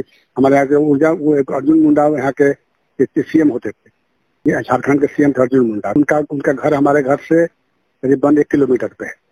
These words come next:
और उनके घर एक कोना पे सब्जी का दुकान लगता है, तो वहाँ पे हम लोग अपना वहीं से सब्जी लेते हैं। तो सुबह सुबह, डेली सुबह में सात बजे सब्जी वहाँ मार्केट लगता है, लोग बिछा के अपने ऊपर से तिरपाल टांग के अपना सब्जी बेचता है, फिर शाम को चार घंटा बाद हट जाता है।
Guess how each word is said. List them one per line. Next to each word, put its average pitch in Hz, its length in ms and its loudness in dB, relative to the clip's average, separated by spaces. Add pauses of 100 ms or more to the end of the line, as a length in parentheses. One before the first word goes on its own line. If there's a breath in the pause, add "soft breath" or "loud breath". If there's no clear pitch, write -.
(1040)
और 113 120 0
उनके 135 240 4
घर 131 200 -2
एक 143 160 -2
कोना 147 180 2
पे 135 80 -4
सब्जी 139 300 0
का 147 60 2
दुकान 135 260 -2
लगता 113 280 -4
है, 104 100 -8
तो 123 120 -8
वहाँ 123 100 2
पे 123 100 0
हम 127 160 2
लोग 135 140 2
अपना 131 300 0 (480)
वहीं 131 120 2
से 131 80 -2
सब्जी 135 280 0
लेते 135 280 0
हैं। 113 80 -6
तो 120 180 0
सुबह 143 240 0
सुबह, 139 340 0 (460)
डेली 147 460 -4
सुबह 147 240 0
में 143 60 0
सात 143 220 -4
बजे 143 180 2
सब्जी 143 260 -4
वहाँ 131 200 0
मार्केट 131 340 0
लगता 139 240 -4
है, 135 100 0
लोग 131 200 0
बिछा 127 240 -2
के 135 100 -4
अपने - 760 -10
ऊपर 127 340 -8
से 131 100 0
तिरपाल 131 380 -2
टांग 127 240 0
के 135 80 -2
अपना 127 220 -2
सब्जी 123 280 -8
बेचता 131 300 -2
है, 127 60 -2
फिर 127 140 -2
शाम 120 220 -4
को 135 180 -6
चार - 420 -6
घंटा 123 220 -2
बाद 113 140 -4
हट 120 180 -2
जाता 101 220 -10
है। - 60 -20